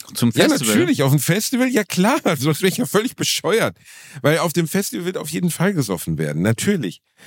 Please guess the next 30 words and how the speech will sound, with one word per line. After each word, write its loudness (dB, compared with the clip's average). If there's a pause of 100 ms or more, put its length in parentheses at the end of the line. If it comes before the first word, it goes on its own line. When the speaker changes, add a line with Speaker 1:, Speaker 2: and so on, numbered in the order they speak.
(140)
Speaker 2:
Man 4
sitzt 0
da 4
mit 2
acht -2
Jungs 2
um 2
Grill 2
herum 0 (500)
und 2
trinkt -4
halt -2
einen. -6 (460)
Und 4
ich 0
bin 2
vierzig -6
Jahre -2
alt. -6 (420)
Also 0
dementsprechend -2 (480)
kann 0
ich 0
mir 4
das 2
auch -4
einmal 2
im -2
Jahr 2
gönnen. 0